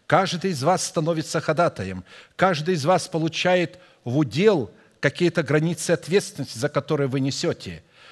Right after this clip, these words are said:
То есть каждый из вас вдруг начинает осознавать, что он несёт ответственность за своё тело пред Богом. Что это тело — храм Божий.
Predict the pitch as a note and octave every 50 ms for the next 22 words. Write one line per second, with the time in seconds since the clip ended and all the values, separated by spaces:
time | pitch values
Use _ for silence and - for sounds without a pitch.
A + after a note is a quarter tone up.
0 | - _ _ - F3 D3+ - - - - G3 G#3 E3 C3+ E3+ F3+ D#3 A#2+ B2+ F#3
1 | F#3 C#3 A2+ B2 E3 D#3+ - E3 D#3 - - E3 D#3 F3 F#3 F#3 E3+ - - -
2 | - - D#3 - - F3 D3 A#2 C#3+ D#3+ D#3+ F#3 D#3 G2+ - - _ - - -
3 | - - _ - - - - E3 - - F#3 G3 F#3 E3 E3+ E3+ - - F#3+ F3+
4 | - D#3+ - - C3+ C#3 F3 G3+ - - - D#3+ C3+ C3+ B2 G2+ C#3 C#3+ - -
5 | D3 D#3 D3 D3 E3 D#3 - - F#3 E3+ A#2+ F#2 F#2 E2+ E2+ - - _ _ _
6 | _ _ _ _ _ _ _ - C3+ C3+ A2 A#2 C3 D3 A#2 F2+ G2 F#2 F2 D#2+
7 | D#2 - _ _ _ _ _ _ _ _ _ _ _ _ _ _ _ _ _ _
8 | _ _ _ _ _ _ _ _ _ _ _ _ _ - - - - E3+ E3 D3+
9 | - E3 D#3 - - F#3+ G#3 G3+ F3 C3+ - - C#3+ C3+ C3+ C#3+ D3 C3 F3+ G3
10 | - - - G2+ F#2 F2 -